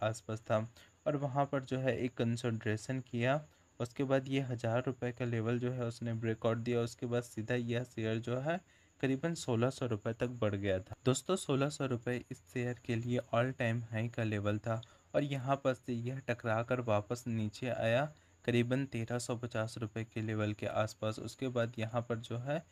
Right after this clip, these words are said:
कंसोलिडेशन जो है कर रहा है, लेकिन इस हफ्ते और इसके पहले वाले हफ्ते में एक ब्रेकआउट आया था। आप अगर इसका डेली चार्ट जो है वह ओपन करें तो आप पाएंगे यहाँ पर जो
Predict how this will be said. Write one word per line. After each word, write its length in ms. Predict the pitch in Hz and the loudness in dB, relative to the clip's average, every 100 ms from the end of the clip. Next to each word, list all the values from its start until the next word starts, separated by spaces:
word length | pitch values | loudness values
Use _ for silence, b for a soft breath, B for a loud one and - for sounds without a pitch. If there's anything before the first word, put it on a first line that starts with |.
| b b - | b b -2
कंसोलिडेशन 760 | 127 127 123 113 117 110 120 | 0 2 -2 0 0 0 -2
जो 80 | 123 | -2
है 120 | 123 117 | -2 -2
कर 160 | 110 | -2
रहा 200 | 104 107 | 0 0
है, 140 | 104 98 | 2 2
लेकिन 360 | 98 107 143 | 0 -2 -6
इस 220 | 139 127 - | -6 -8 -6
हफ्ते 360 | 117 - - 127 | -10 -6 -2 0
और 180 | - 117 | 0 -2
इसके 240 | 117 - | -4 -6
पहले 280 | 120 117 113 | -4 -2 2
वाले 240 | 120 120 | 2 2
हफ्ते 260 | 123 - 117 | 0 -4 -2
में 140 | 117 113 | 0 -2
एक 140 | 117 | -2
ब्रेकआउट 420 | 113 104 98 98 | -4 -2 -2 0
आया 180 | 92 95 | 0 0
था। 260 | 98 101 107 B B B _ | 2 0 0 B B B _
आप 200 | - 139 | 2 2
अगर 260 | - 135 127 | 2 0 0
इसका 360 | - 120 - 131 | -2 -8 -4 -2
डेली 360 | 120 107 117 | 0 0 0
चार्ट 320 | 147 131 120 127 | -2 -4 -4 -2
जो 140 | 117 117 | -2 -4
है 160 | - 117 | -4 -6
वह 220 | 110 131 - | -6 -6 -6
ओपन 320 | 107 - 120 | -6 -4 -4
करें 300 | 120 117 123 131 b b - | -2 -4 -4 -6 b b 0
तो 80 | 160 | 0
आप 240 | - 131 - | 0 -8 -2
पाएंगे 340 | 131 131 139 127 | 0 0 0 0
यहाँ 420 | 120 120 - 143 147 | 0 -4 -4 -4 -2
पर 140 | 131 | -2
जो 180 | 120 | -2